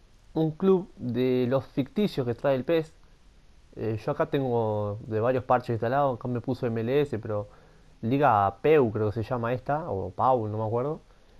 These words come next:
que es una liga ficticia. Yo acá tengo un parche con cuadros legendarios, pero, mm, acá ustedes van a tener todos los clubes ficticios que vienen en, en el pes. Bueno, agarra uno cualquiera.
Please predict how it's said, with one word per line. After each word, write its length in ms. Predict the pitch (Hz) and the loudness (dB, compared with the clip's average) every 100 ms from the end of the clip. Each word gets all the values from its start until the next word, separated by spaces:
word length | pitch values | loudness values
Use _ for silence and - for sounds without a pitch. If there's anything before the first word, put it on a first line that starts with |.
| - | -16
que 80 | - | -6
es 60 | 123 | -2
una 100 | 123 | 0
liga 160 | 131 | 0
ficticia. 500 | 120 117 - 156 165 | 0 -4 -2 -2 0
Yo 140 | 160 120 | -4 -4
acá 100 | 117 | -4
tengo 500 | 123 120 113 110 110 | -2 0 2 2 0
un 140 | 107 | -2
parche 420 | 107 123 113 117 | 2 2 2 -4
con 300 | 113 110 107 | -4 -4 -6
cuadros 380 | 107 120 117 107 - - - | -2 -2 -2 -4 -10 -20 -8
legendarios, 680 | 110 123 120 131 147 165 - - - - - - _ - - - - - | -6 -4 -2 -2 -2 -4 -8 -20 -20 -20 -20 -20 _ -20 -20 -20 -20 -6
pero, 600 | 107 107 104 104 101 98 | -2 0 2 2 0 -2
mm, 160 | 95 95 - - - _ _ - - - - - - - - - - | -8 -12 -16 -20 -20 _ _ -20 -20 -20 -20 -20 -20 -20 -20 -20 -6
acá 200 | 107 107 | -4 -2
ustedes 220 | 120 139 | -2 0
van 120 | 123 123 | 0 -2
a 40 | |
tener 260 | 110 113 117 | -2 -4 0
todos 140 | 127 | 0
los 100 | 117 | 0
clubes 260 | - 127 123 | 0 0 0
ficticios 500 | 110 104 131 - 123 | -6 -4 -4 -4 -6
que 100 | 113 | -4
vienen 460 | 113 107 104 101 107 - - - - _ - | -4 -4 -4 -8 -12 -20 -20 -20 -20 _ -8
en, 300 | 98 98 98 | -6 -4 -6
en 120 | - 104 | -4 -4
el 100 | 107 | -2
pes. 220 | 107 98 | -4 -4
Bueno, 180 | 98 104 | -6 0
agarra 240 | 139 160 | 2 2
uno 160 | 160 151 | 2 4
cualquiera. 540 | 131 135 160 165 | 4 4 2 2